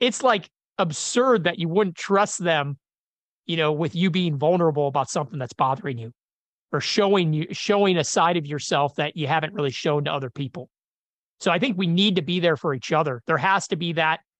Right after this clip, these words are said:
that, like, organic solution internal to the organization if we're gonna, uh, put a dent in this, because there isn't enough therapists. Like, it, there's, it's impossible.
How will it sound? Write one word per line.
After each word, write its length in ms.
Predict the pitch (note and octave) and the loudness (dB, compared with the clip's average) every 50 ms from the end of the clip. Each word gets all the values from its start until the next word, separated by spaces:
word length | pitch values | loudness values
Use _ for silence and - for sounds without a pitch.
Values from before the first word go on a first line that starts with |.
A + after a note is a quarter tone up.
| _ _ _ _ _ _ | _ _ _ _ _ _
that, 200 | F3+ F#3 G3+ - | 0 0 0 0
like, 300 | G3+ F3 D#3+ D3+ - - _ - | 0 2 2 0 -4 -10 _ 0
organic 800 | G3 G3 F3+ C#3 C#3 F3+ F3 F3 G3 G3 F#3+ F#3+ F#3+ F3 - | 0 0 0 0 -2 0 2 2 2 2 2 2 0 -2 -6
solution 840 | - - - F#3+ D#3 D3 D#3+ E3+ F#3 F3+ - - F#3+ E3 D3+ D3 C#3+ | -14 -10 -6 -6 -4 -2 0 0 0 0 -2 0 0 0 0 0 -2
internal 640 | F3 E3 D#3 D3 - - F#3 E3+ E3+ F3 F3 E3 E3 | -4 -4 -4 -6 -4 0 2 2 4 4 2 0 0
to 100 | E3 E3+ | -2 -2
the 80 | D#3+ D#3 | -2 0
organization 840 | - E3 E3 D#3 D#3 D3 C#3 B2 D3 D3+ E3 - - G#3+ G#3+ A#3 - _ _ _ _ _ _ _ _ _ | 2 0 0 2 0 -4 -2 -2 -2 -2 -2 0 0 0 0 0 -4 _ _ _ _ _ _ _ _ _
if 180 | F#3 F#3 - | -2 0 2
we're 100 | G#3 F3+ | 0 2
gonna, 320 | D3+ F#3 F#3+ F#3 E3+ D#3+ - - | 2 2 2 2 0 -2 -4 -2
uh, 100 | - E3 | -2 -2
put 160 | D3 - F#3+ E3 | 0 0 -4 -4
a 60 | C#3 | -2
dent 280 | C3 E3+ D#3 E3 D#3+ - | -2 -2 -2 -2 -2 -4
in 100 | D3 C3 | -6 -6
this, 240 | B2+ A#2+ A#2+ - - | -8 -10 -14 -12 -10
because 280 | - D#3 - F#3 E3+ | -10 -4 -2 -2 0
there 140 | C#3 G#3 G3+ | 2 2 2
isn't 220 | B3 A#3+ G#3 G3+ | 4 2 2 2
enough 240 | E3+ D#3+ D3 - - _ | 2 2 0 -2 -2 _
therapists. 520 | D3+ B2+ B2 A#2 - C#3 A#2 - - - - _ _ _ _ _ _ _ _ _ | -8 -8 -6 -6 -8 -10 -10 -10 -16 -18 -18 _ _ _ _ _ _ _ _ _
Like, 180 | - D3+ D#3 C3 | -2 -2 0 0
it, 180 | F3+ G3 F#3+ F#3+ | 0 0 2 2
there's, 220 | G3 G#3+ F#3 - - | 0 0 0 -2 -4
it's 180 | A#3+ F#3 - | -6 -2 0
impossible. 640 | G#3+ F#3+ D#3+ - - F#3 E3 - - D#3 B2 A#2 B2 | 0 -2 0 2 2 2 2 0 -4 -10 -10 -10 -14